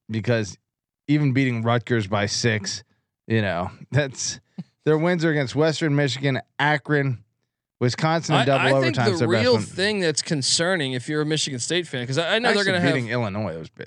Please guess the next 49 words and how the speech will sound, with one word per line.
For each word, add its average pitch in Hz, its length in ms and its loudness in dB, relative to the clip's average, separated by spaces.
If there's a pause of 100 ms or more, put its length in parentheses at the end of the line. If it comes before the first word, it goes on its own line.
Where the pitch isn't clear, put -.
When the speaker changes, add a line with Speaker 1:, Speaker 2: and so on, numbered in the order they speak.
Speaker 1:
their 90 100 -14
best 85 220 -12
win. 62 160 -14
Speaker 2:
Yeah, 139 200 -2 (260)
yeah. 123 200 -6 (400)
But 196 200 2
I 208 120 2
know 233 180 0
that 214 180 0
it, 190 180 -6
you 180 160 -4
know, 175 120 4
if 151 140 -2
you, 175 160 2
if 156 160 -4
you're 156 260 0
a 139 60 -6
Michigan 156 320 -2
State 139 240 -2
fan 113 360 -8 (160)
and 135 160 -6
you're, 123 140 -8
you're 131 160 -6
thinking, 127 460 -6
"Okay, 113 400 -4 (680)
w-, 120 180 -8 (120)
we 156 480 -4
are 131 160 -2
gonna 139 160 0
be 131 100 -2
fine 131 340 -4
because 123 320 -4
our 123 140 0
N 127 160 -4
I 127 680 -4
L 127 120 -2
collective 113 400 -6
is 113 100 -6
gonna 127 160 -4
be 117 120 -2
among 113 260 -4
the 110 80 -6
best 117 340 -4
in 123 60 -6
the 107 60 -8
nation," 135 260 -6
which 131 140 -4
is - 80 -2
true. 247 260 0